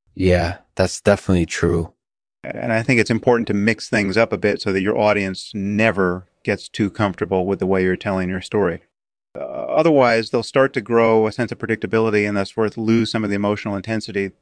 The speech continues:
Speaker 2: that, that they would feel if you were to tell your story in a more varied fashion.
Speaker 1: Exactly.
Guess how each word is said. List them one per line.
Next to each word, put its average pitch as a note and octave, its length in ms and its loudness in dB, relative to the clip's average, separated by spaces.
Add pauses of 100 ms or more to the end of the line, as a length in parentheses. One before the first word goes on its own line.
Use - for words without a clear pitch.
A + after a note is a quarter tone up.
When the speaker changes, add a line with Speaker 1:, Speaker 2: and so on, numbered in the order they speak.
(140)
Speaker 2:
that, - 360 -8
that A2+ 240 -4
they A#2 200 -2
would A2+ 200 -6
feel B2 480 2
if G2 80 -4
you G#2+ 140 0
were G#2 60 2
to G2 60 -2
tell A2 280 0
your G2+ 120 0
story G#2 380 0
in G2 80 -4
a F#2+ 60 -8
more F#2+ 260 -4
varied F2+ 400 0
fashion. G#2 440 -6 (500)
Speaker 1:
Exactly. F#2 560 -2